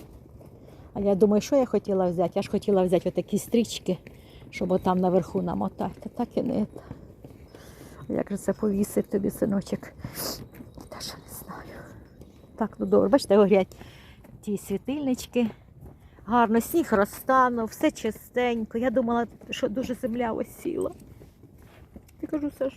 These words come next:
поїхали". Та воно нормально, може, отут час гляну. Ні, мама підсипала той раз, все добре, синочок. Ця ваза щось не стоїть.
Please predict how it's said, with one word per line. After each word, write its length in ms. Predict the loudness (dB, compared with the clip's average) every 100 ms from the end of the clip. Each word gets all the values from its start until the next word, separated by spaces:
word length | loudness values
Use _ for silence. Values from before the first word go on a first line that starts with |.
| -4
поїхали". 640 | -2 0 -2 -2 -4 -6 -10 -20 -20 -16 -14 -16 -18 -20 -20 -20 -14 -12 -12 -14 -18 -20 -20 -20 -20 -16 -12 -6
Та 80 | -4
воно 180 | -2 -2
нормально, 420 | -4 -4 -4 -4
може, 260 | -2 -2 -2
отут 380 | -6 -2 -4
час 280 | -2 -6 -4
гляну. 200 | -4 -4 -8 -16 -20 -20 -20 -18 -18 -18 -18 -14 -12 -12 -14 -16 -16 -16 -6
Ні, 380 | 2 4 2 0 -4
мама 260 | -2 -2 2
підсипала 600 | 2 8 8 8 4 2
той 200 | 2 2
раз, 200 | 4 0
все 240 | -2 0 0
добре, 440 | 0 -2 -2 -4
синочок. 540 | -4 -6 -6 -6 -8 -12 -10 -8 -6 -6 -8 -12 -10 -6 -4 -2 0 2 2 0 -2 -8 -8 -14 -16 -16 -16 -16 -18 -10
Ця 160 | -2
ваза 280 | 2 4 4
щось 320 | 2 0 -2
не 80 | -6
стоїть. 640 | -8 0 2 4 2 -2